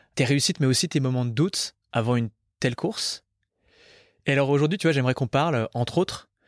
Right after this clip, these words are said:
de comment est-ce qu'on se prépare mentalement à une telle course, de comment tu gères ton énergie, ton sommeil quand tu es en mer,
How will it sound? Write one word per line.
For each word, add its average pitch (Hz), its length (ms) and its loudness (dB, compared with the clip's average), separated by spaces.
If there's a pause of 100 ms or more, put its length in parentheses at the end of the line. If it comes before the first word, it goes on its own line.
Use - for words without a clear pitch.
(300)
de 117 160 0
comment 160 260 2
est-ce 156 100 0
qu'on 139 120 -2
se - 80 -6
prépare 143 380 -2
mentalement 131 520 -2 (280)
à 117 100 -2
une 113 120 -2
telle 113 180 -2
course, - 400 -6 (600)
de 113 200 0
comment 151 300 2
tu 147 140 -2
gères 143 220 2
ton 131 180 0
énergie, 135 440 0 (500)
ton 127 140 -2
sommeil 131 500 0 (420)
quand 127 120 -2
tu - 160 -2
es 120 40 4
en 110 120 2
mer, 143 420 -2